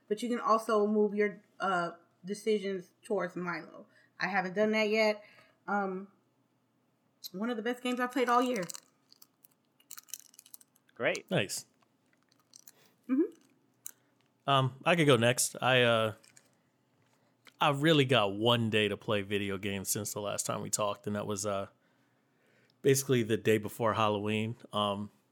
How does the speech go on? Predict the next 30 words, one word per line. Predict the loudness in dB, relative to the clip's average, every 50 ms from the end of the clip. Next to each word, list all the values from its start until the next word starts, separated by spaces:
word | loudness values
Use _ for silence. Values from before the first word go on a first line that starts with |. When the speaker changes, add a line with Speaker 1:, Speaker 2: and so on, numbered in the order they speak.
| _ _ _ _ _ -8
Speaker 3:
and | -4 -4
I | -2
tried | 0 2 2 2 2 2
to | 0 0 0 0 0 -2 -4 -6 -10 _ _ _ _ _ _ _ _ _ _ _ _ _ _ 2
basically | 4 4 4 4 2 0
throw | 2 4 6 6 6
a |
little | 6 6 4 4 4 4
bit | 4 4 4
of | 4 4 2 2 -2 -6 -16 -20 _ _ _ _ _ _ _ _ -20
horror | -18 -6 0 2 4 4 4 4 4 4
into | 2 0 0 0 -2 -2 -2 -2
the | -4 -2
games | 0 0 0 0 0 0
that | 0
I | 0
was | 0 0 -2
playing. | -4 -2 0 0 0 0 -2
So | 0 -2 0
I | 0
started | 0 2 2 2 2 2
off | 2 0 0 -2
playing, | -4 -4 -2 -2 -2 -2 -4 -6 -8 -10
um, | -10 -10 -10 -8 -8 -10 -10 -12 -16 -20 _ _ _ _ _ _ _ _ _ _ -20 -20 _ _ _ _ _ _ _ _ _ _
it | -6 -4
was, | -2 -2 0 0 -2 -2 -4 -6 -14 _ _ 0
it | 0
was | 2 2 0
a | -2
game | 0 2 2 4 4 4 2 2 0 -4 -6